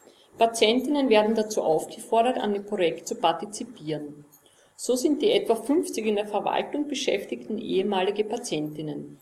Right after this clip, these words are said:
Andere sorgen für die Reinigung, wieder andere bemühen sich um Spenden. Der Staat muss draußen bleiben. Mit ihm wird nicht kommuniziert, von ihm werden keine Gelder angenommen. Es werden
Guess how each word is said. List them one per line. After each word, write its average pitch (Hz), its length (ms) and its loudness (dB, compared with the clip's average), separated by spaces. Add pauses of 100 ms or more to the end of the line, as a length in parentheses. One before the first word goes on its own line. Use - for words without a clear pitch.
(120)
Andere 185 360 0
sorgen 175 340 2
für 175 120 -10
die 165 100 0
Reinigung, 202 640 -2
wieder 202 240 0
andere 185 340 0
bemühen 214 380 0
sich 190 120 -4
um 220 120 -2
Spenden. - 640 -6 (1400)
Der 226 80 2
Staat 165 580 0
muss 277 180 0
draußen - 520 -2
bleiben. 139 480 -2 (160)
Mit 202 180 -4
ihm 262 240 4
wird 254 160 2
nicht 208 160 -2
kommuniziert, 180 880 -2
von 233 160 2
ihm 220 240 0
werden 220 240 2
keine 165 300 2
Gelder 156 380 -2
angenommen. 147 680 -8 (500)
Es 190 200 -6
werden 202 240 4